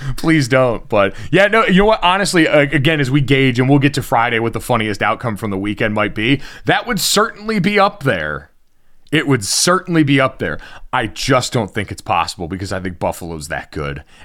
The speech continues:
And I think they're good in all the areas that the Bre-, the Bre-, uh, Packers are really bad right now. But we'll wait and see on, uh, that front, Brandon. Uh, Brandon, in the meantime, you know what Aaron Rodgers could have done to keep his cool?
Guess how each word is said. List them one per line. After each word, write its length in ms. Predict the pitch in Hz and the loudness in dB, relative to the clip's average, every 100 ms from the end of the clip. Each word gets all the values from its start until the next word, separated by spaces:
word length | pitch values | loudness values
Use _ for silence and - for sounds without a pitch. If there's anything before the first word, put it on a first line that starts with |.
| - | -6
And 140 | 104 | -4
I 80 | 95 | -2
think 220 | - 104 | -4 -6
they're 120 | 110 | -4
good 280 | 90 82 98 | -6 -4 -2
in 100 | 98 | 0
all 140 | 90 90 | -2 -4
the 180 | 82 | -6
areas 400 | 85 85 90 90 | -4 -4 -4 -6
that 160 | 87 - | -8 -12
the 80 | 82 | -12
Bre-, 160 | 71 87 | -10 -10
the 160 | 90 85 | -8 -8
Bre-, 200 | 71 87 | -4 -6
uh, 260 | - 82 73 | -4 -6 -4
Packers 440 | 95 82 87 80 | -4 -4 -2 -2
are 80 | 82 | -2
really 240 | 73 71 | -2 -6
bad 280 | 71 69 69 | -6 -8 -8
right 240 | 69 69 67 | -8 -10 -10
now. 240 | 67 71 | -10 -10
But 300 | 71 76 73 - - - - - - - - - - - - | -6 -6 -6 -12 -20 -20 -20 -20 -20 -20 -20 -20 -20 -8 2
we'll 180 | 208 | 2
wait 180 | 254 233 | 4 0
and 100 | 165 | 0
see 320 | - 196 185 | 0 2 4
on, 380 | 170 156 151 147 | 4 2 2 2
uh, 240 | 143 131 123 | 4 4 2
that 320 | 139 135 - | 0 0 -2
front, 260 | 131 113 | -2 -2
Brandon. 600 | 107 117 113 113 113 110 101 - - | 0 0 0 0 -2 -4 -8 -12 -2
Uh, 640 | 127 123 120 120 120 113 - - - - _ | 2 4 6 6 4 2 -6 -18 -20 -20 _
Brandon, 280 | - 220 180 | 0 2 2
in 100 | 214 | 0
the 60 | 208 | 0
meantime, 680 | 170 202 143 113 90 87 90 - - - - - - - - | -2 -2 -2 -2 -2 -6 -12 -18 -20 -20 -20 -20 -20 -20 -18
you 140 | - 135 | -2 2
know 60 | |
what 100 | 156 | 4
Aaron 180 | 156 147 | 4 2
Rodgers 380 | 135 131 139 139 | 2 2 0 -4
could 160 | - 131 | -4 -4
have 100 | 123 | -2
done 140 | 123 | -4
to 60 | 127 | -4
keep 200 | 120 123 | -6 -6
his 140 | 113 | -8
cool? 400 | - 120 139 | -6 -6 -6